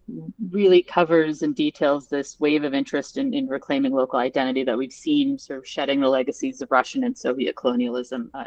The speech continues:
in the region. Super interesting. I think it's something a lot of our readers might not know a whole lot about, and so would be very valuable to them. Then we follow that up with, uh, a look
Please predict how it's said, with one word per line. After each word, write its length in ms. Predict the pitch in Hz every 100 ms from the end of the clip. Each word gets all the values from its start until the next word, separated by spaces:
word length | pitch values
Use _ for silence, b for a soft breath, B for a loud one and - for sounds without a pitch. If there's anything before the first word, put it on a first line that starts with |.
| -
in 100 | 131
the 80 | 131
region. 420 | 127 123 131 123
Super 340 | - 151 147
interesting. 560 | 143 - 139 - 131 127 B B
I 60 | 165
think 160 | 147
it's 100 | 139
something 300 | - 127 139
a 40 | 131
lot 180 | 127 127
of 80 | 123
our 120 | 139
readers 300 | 135 135 -
might 160 | 147
not 220 | 135 - -
know 260 | 165 160
a 40 | 165
whole 200 | - 175
lot 160 | 160
about, 240 | 160 165 190
and 80 | 151
so 200 | 151 139
would 120 | 139
be 140 | 135
very 240 | 135 131 131
valuable 420 | 127 127 135 127
to 100 | -
them. 240 | 139 151 - b b b
Then 100 | 156
we 80 | 151
follow 320 | 151 180 165 170
that 220 | 165 -
up 260 | 160 170 -
with, 240 | 156 147 -
uh, 260 | 151 143 135
a 100 | 147
look 260 | 151 156